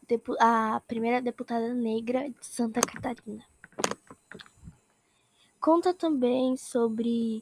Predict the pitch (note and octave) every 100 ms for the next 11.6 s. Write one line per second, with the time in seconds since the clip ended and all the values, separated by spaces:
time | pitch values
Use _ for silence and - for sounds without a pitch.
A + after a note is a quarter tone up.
0 | - - - A#3 A#3+ B3 A3+ G#3+ A3+ B3+
1 | C4 C#4 C#4 - _ _ _ _ _ _
2 | _ - A#3 A3+ A3+ A#3 - A#3 A#3 C4+
3 | D4 B3 A#3 A3+ A3 B3 B3 A#3+ A#3+ -
4 | _ B3 - A#3 B3+ D#4+ D#4+ - C#4 B3+
5 | A#3 A#3 A3+ A#3+ A#3+ A#3+ A#3+ A#3+ A#3 A#3
6 | A3+ A3 - D4 C#4+ B3+ A#3+ A3+ A3 A3+
7 | A#3 - _ _ - _ A3 A3 - -
8 | A#3 A3 A3 A#3 - A3 A3+ A#3+ D#4+ _
9 | _ _ _ _ _ _ - C4 C4 C4+
10 | C#4+ C4 A#3+ B3+ C4+ B3 C4 B3+ D4 C#4
11 | - C4+ A#3 G#3 G#3+